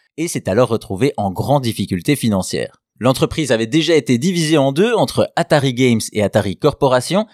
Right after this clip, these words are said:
et c'est justement cette dernière qui, en quatre-vingt-douze, sort un ordinateur dernier né de la famille des Atari S T,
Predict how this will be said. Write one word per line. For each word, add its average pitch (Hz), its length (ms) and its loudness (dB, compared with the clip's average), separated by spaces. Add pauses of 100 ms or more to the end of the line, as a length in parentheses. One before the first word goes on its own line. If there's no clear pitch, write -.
(200)
et - 80 -4
c'est 226 160 2
justement 190 400 0
cette 151 240 -2
dernière 123 480 0
qui, 113 140 -2
en 101 100 2
quatre-vingt-douze, 165 800 0
sort 120 260 0
un 117 140 -2
ordinateur 151 640 0
dernier 185 400 0
né 160 180 2
de 110 100 2
la 98 120 2
famille 143 360 0
des 95 160 -8
Atari 131 380 0
S - 160 -6
T, 160 220 0